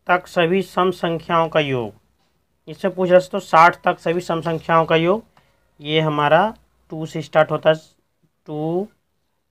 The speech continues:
फ़ोर, सिक्स, एट, ऐसे करते हुए साठ तक सभी सम संख्याओं का योग पूछ रहा है। इसमें भी वही करेंगे हम,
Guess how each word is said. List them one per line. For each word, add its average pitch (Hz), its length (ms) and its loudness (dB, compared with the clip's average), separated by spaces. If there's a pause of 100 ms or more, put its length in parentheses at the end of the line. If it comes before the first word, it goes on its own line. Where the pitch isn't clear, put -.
(420)
फ़ोर, 165 540 2 (760)
सिक्स, 175 400 -10
एट, - 1040 -8 (260)
ऐसे 151 220 -16
करते 156 280 -8
हुए 156 220 -4
साठ 147 380 2 (100)
तक 165 200 -2 (480)
सभी 151 220 -8
सम 151 220 -6
संख्याओं 143 380 -8
का 139 100 -4
योग 139 160 -6
पूछ 135 160 -8
रहा 120 160 -4
है। 104 160 -8 (380)
इसमें 190 220 -2
भी 196 40 4
वही 190 180 6
करेंगे 190 320 4
हम, 208 180 2